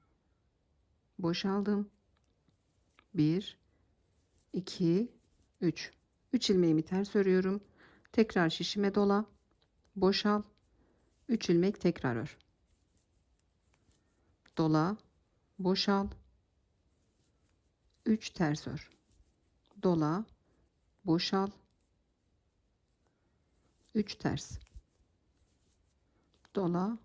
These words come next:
boşal. Kalan iki ilmeği de örüp Sıramızı sonlandırdık. Örgümüzün düz yüzü.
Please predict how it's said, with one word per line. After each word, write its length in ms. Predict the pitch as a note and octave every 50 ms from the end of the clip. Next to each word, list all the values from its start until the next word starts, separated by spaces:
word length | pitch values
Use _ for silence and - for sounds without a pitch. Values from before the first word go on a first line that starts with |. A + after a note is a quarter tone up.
| _ -
boşal. 520 | G3 E3 D#3+ - - - F3 E3+ G3 B3+ - - _ _ - - - - - _ _
Kalan 300 | - - G#3+ G3+ A3 A#3 A3
iki 220 | G3 - - G#3+
ilmeği 320 | G3+ G3 F#3+ F3+ E3+ D#3+
de 100 | D3+ D3+
örüp 500 | D3 D3+ F#3 G3+ G#3 A3 A3+ - - - - _ _ _ _ _
Sıramızı 440 | - - - F#3+ D#3+ D#3+ E3+ G3
sonlandırdık. 800 | G3+ - - E3 D#3 D3 C#3+ C#3 C3 A#2+ G#2 - - - - - _ _ _ _ _ _ _ _ _ _ _ _ _ _ _ _ _ _ _ _ _ _ - _ _ _
Örgümüzün 520 | - A#3+ A#3 A3 G#3 G#3+ G3 F#3 B3+ B3+ G3+
düz 220 | G3 G#3 F#3 -
yüzü. 240 | F3+ D3 - D#3 D3